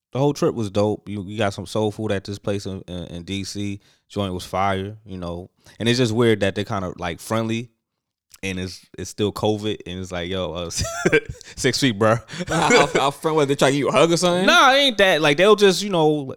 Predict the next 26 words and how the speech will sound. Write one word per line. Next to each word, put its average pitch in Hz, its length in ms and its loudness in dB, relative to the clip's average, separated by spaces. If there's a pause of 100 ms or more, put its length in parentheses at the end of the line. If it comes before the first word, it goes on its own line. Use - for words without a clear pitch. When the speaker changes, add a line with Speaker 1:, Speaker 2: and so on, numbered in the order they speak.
Speaker 1:
"Hey, 135 180 0
how 147 140 2
the 165 60 4
food?" 165 400 2
You 139 100 -4
know, 135 100 -2
but 117 180 2
it's 143 180 2
like, 135 220 4
con-, 156 240 -2
it 135 120 2
ain't 143 200 2
six 151 300 0
feet, 226 420 0
you 131 140 -6
know. 117 260 -2
Speaker 2:
Mm-hmm. - 380 -16
Speaker 1:
They 127 120 4
still 156 280 4
act 143 180 2
like 131 240 4
covid 139 320 6
don't 127 180 2
exist. 113 480 2
It's 120 140 0
like, 113 280 0